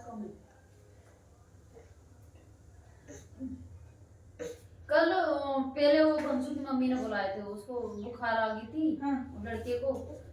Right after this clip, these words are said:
Speaker 1: तो उधर चली के गई, फिर वो जाने वाली थी घर पे।
Speaker 2: हाँ।
Speaker 1: अ, तो धनिया पाउडर का पैकेट दिया एक।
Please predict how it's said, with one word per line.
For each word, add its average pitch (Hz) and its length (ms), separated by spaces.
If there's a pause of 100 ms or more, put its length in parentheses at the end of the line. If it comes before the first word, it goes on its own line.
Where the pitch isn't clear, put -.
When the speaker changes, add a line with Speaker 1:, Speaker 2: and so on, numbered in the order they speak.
Speaker 1:
तो 247 100
उधर 277 260
चली 269 220
के 269 200
गई, 285 260
फिर 311 180
वो 277 300
जाने 254 380
वाली 262 420
थी 294 60
घर 262 260
पे। 370 80
Speaker 2:
हाँ। 269 600 (600)
Speaker 1:
अ, 220 340
तो 226 380 (560)
धनिया 285 360
पाउडर 269 400
का 277 100
पैकेट 262 380
दिया 254 260
एक। 262 280